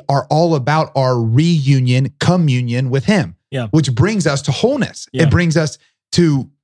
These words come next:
Speaker 1: to healing, right? Like, and that's what I think is so beautiful about the understanding of, like, my willingness to go into things that are hard, 'cause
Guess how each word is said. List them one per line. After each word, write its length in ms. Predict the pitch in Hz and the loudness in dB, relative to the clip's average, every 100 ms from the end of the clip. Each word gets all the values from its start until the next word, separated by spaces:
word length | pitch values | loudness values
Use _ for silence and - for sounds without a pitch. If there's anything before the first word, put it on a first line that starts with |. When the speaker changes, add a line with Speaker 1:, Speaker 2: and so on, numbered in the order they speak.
| - | -4
Speaker 1:
to 100 | 170 | -2
healing, 600 | - 180 220 175 107 85 _ | 0 0 0 -2 -4 -12 _
right? 300 | 139 170 180 | 0 0 0
Like, 220 | 170 151 - _ | -2 -4 -8 _
and 80 | 135 | -2
that's 180 | 156 185 | 0 0
what 100 | 160 | -2
I 80 | 156 | -2
think 200 | 160 147 | 0 -2
is 100 | 123 | -2
so 160 | - 110 | -2 -2
beautiful 440 | 113 147 131 113 | 0 0 0 -2
about 180 | 113 113 | -2 -4
the 120 | 110 | -2
understanding 600 | 127 123 117 127 120 113 | -2 -2 -4 -4 -2 -2
of, 240 | 101 107 | -4 -4
like, 260 | 107 107 95 _ _ _ | -4 -6 -6 _ _ _
my 180 | 127 123 | -2 0
willingness 520 | 107 123 135 135 127 | 0 0 0 -2 -4
to 140 | - 110 | -4 -2
go 200 | 127 123 | 0 0
into 180 | 117 107 | -2 -4
things 300 | 131 120 101 | -4 -4 -4
that 120 | 101 | -6
are 80 | 85 | -8
hard, 460 | - 156 120 87 - _ | -4 -2 -2 -6 -18 _
'cause 100 | - | -12